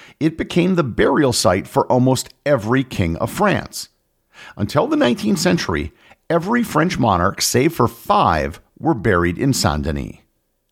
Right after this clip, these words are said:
Saint-Denis was on a par with the cathedral at Rheims, which was used for the coronation of French monarchs, in importance. And just as an aside,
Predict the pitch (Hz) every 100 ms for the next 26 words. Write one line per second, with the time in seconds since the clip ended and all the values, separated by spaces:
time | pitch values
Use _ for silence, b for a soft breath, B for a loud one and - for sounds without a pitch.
0 | _ B B B B - 226 285 277 180
1 | 123 131 113 120 - - - 104 82 87
2 | 110 101 107 127 113 110 98 101 151 226
3 | 233 190 117 117 127 113 104 117 - 110
4 | 104 - 104 113 247 - 117 - 87 82
5 | 85 78 71 92 - - 85 92 - 78
6 | 50 - - - _ _ _ _ b -
7 | 143 139 B B B - - - - 262
8 | 190 123 120 95 69 58